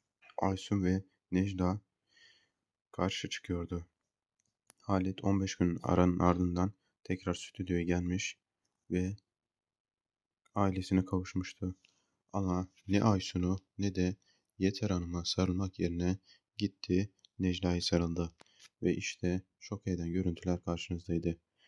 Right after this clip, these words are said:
Sana Değer'de yine capcanlı bir program vardı. Halit ve Necla arasındaki gün geçmiyor ki araları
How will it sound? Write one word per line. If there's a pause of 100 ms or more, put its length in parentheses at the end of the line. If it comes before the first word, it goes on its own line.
(140)
Sana
Değer'de (240)
yine (220)
capcanlı
bir (300)
program
vardı. (1300)
Halit (140)
ve
Necla
arasındaki (100)
gün
geçmiyor
ki (580)
araları